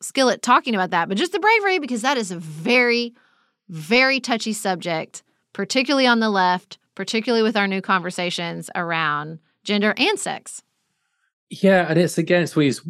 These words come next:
Speaker 2: weird things where it becomes something of self-fulfilling prophecy that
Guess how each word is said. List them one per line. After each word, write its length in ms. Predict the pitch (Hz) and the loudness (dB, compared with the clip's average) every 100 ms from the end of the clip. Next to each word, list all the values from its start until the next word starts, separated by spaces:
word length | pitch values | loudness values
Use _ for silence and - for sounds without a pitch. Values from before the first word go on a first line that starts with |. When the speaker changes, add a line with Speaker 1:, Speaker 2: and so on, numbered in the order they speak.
| 175 | -6
Speaker 2:
weird 460 | 123 139 139 127 | 4 6 8 6
things 580 | - 139 135 123 113 - | 2 2 2 2 0 -2
where 580 | 117 110 107 104 101 101 _ _ _ _ - | 0 2 4 4 2 -2 _ _ _ _ -8
it 160 | 131 | -6
becomes 520 | - - 147 147 135 - | -4 -4 0 2 2 0
something 320 | 135 123 117 | -2 2 0
of 100 | 101 | 0
self-fulfilling 840 | - 127 117 - 107 123 107 101 | 2 2 2 0 -2 0 -2 -4
prophecy 920 | - - 127 - 104 - 98 90 - - - _ _ | -6 -2 -2 -2 -6 -6 -4 -4 -6 -14 -20 _ _
that 800 | - 95 110 101 101 110 101 - | -10 -2 0 2 0 -2 -8 -18